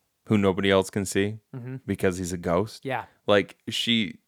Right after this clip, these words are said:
Speaker 1: she, the way she nervous
Speaker 2: Which you don't realize that's what it is 'cause she's at a Catholic school, so it makes sense that there'd be a priest there.
Speaker 1: Oh, I realized
Speaker 2: You
Speaker 1: it
Speaker 2: don't
Speaker 1: right off the bat.
Speaker 2: Well, I, I realized it because he's,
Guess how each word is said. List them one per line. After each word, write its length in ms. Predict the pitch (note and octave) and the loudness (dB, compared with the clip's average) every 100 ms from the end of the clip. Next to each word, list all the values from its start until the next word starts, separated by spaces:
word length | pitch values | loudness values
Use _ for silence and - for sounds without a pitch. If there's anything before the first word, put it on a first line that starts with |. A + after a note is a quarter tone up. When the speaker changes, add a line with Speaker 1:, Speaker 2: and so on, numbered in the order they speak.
| _ _ _ _ - | _ _ _ _ -12
Speaker 1:
she, 280 | - - - | -10 -10 -6
the 120 | E3 | 0
way 260 | A2 A#2 B2 | 2 4 4
she 480 | - A#2+ A2 G#2 G2+ | 2 0 0 0 0
nervous 520 | G2+ G#2+ A2 A#2+ B2+ | 0 2 8 8 10
Speaker 2:
Which 80 | C3+ | 8
you 80 | G#3+ | 8
don't 200 | B3 A#3 | 6 4
realize 380 | F#3+ G#3 F3 D#3+ | 6 8 8 6
that's 220 | E3+ E3 | 0 0
what 100 | D#3 | -2
it 120 | D3 F3 | 0 0
is 160 | G3+ | -2
'cause 120 | - D3 | -4 -8
she's 140 | E3 | -2
at 100 | D3+ | -2
a 40 | C#3 | -2
Catholic 360 | C#3 B2 - | -4 -6 -10
school, 420 | - - A#3 E3 A#2 | -18 -8 -2 -2 -2
so 180 | C3+ | -6
it 80 | C3+ | -6
makes 280 | C#3 E3+ - | -2 -2 -2
sense 340 | - G#3 D3+ C3+ | 2 2 2 -2
that 100 | C#3 | -6
there'd 160 | C3 | -6
be 100 | B2+ | -4
a 40 | B2 | -4
priest 360 | G#3 G3+ - | 0 0 -2
there. 160 | A#2 A2+ | -6 6
Speaker 1:
Oh, 80 | B2 | 10
I 140 | G2 | 12
realized 400 | A2+ A2+ G#2 G2+ | 10 10 10 8
Speaker 2:
You 60 | G2 | 6
Speaker 1:
it 40 | |
Speaker 2:
don't 140 | E2+ E2 | 4 4
Speaker 1:
right 240 | G#2+ G2+ - - | 6 6 0 2
off 200 | G2+ G#2 | 4 4
the 80 | F2+ | 4
bat. 260 | A2+ A2+ A#3+ | 6 8 8
Speaker 2:
Well, 220 | A#3 - - | 6 4 2
I, 120 | F#3 | 2
I 200 | D#3 E3 | 4 4
realized 440 | G3 F#3+ G#3+ G#3 F#3+ | 4 2 2 2 0
it 100 | F3 | -2
because 300 | E3+ F3 - | -2 -2 -2
he's, 540 | - E3+ D3+ A#2 - | -6 -4 -4 -8 -14